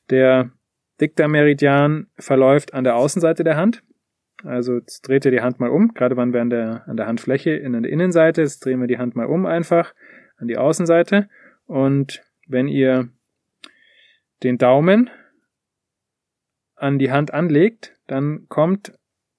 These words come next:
an dem Daumenwurzelgelenk, in der, auf der Höhe des Daumenwurzelgelenkes kommt so ein bisschen so ein kleines Pölsterchen raus. Das ist so ein bisschen so ein Bindegewebs-, äh, Polster und auch der Muskel,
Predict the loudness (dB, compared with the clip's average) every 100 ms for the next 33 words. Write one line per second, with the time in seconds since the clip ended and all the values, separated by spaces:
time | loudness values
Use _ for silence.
0 | _ -8 -4 0 0 -2 0 0 2 0
1 | -2 -6 -4 -2 0 -2 -2 -2 0 0
2 | -4 _ _ _ _ _ _ _ _ -8
3 | -2 -2 -2 -2 2 2 2 0 0 0
4 | -2 -2 -2 -2 0 -2 -2 -6 -6 -4
5 | -2 -4 -2 -2 0 -2 0 -2 0 0
6 | 0 -2 -6 -12 -16 _ -2 0 0 -2
7 | 0 0 0 -2 -6 -12 -16 -14 -10 -8
8 | -6 -6 -4 -4 0 0 2 2 2 -2
9 | -12 -12 -12 -6 -4 -2 0 -2 -4 -2
10 | 0 0 0 -2 -2 -2 -2 -4 -6 -4
11 | 0 0 0 0 0